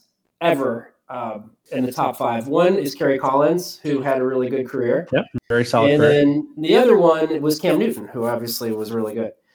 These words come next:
Speaker 1: So my point
Speaker 2: M V P.
Speaker 1: is, they looked at both those guys, and they were like, "No, Young is the one for us. Like, he's got everything we need."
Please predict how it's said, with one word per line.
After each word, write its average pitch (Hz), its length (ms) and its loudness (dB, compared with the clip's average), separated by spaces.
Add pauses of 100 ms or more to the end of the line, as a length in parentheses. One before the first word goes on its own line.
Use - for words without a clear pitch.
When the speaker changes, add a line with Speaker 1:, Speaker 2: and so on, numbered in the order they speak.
(200)
Speaker 1:
So 156 720 2
my 185 140 2
point - 160 -2
Speaker 2:
M - 80 4
V 190 160 6
P. 175 60 6
Speaker 1:
is, 156 100 2
they 185 100 0
looked 214 240 4
at - 140 0
both 147 200 2
those 135 200 -2
guys, 127 680 -2
and 151 200 0
they 160 100 4
were 160 140 4
like, 156 280 0
"No, 285 300 -2
Young 240 300 2
is 233 100 -6
the 220 80 -4
one 185 220 -2
for 147 220 -2
us. 143 200 -8
Like, 151 160 -6
he's 185 180 -10
got 165 140 -2
everything 143 400 -2
we 123 140 -2
need." 113 220 -6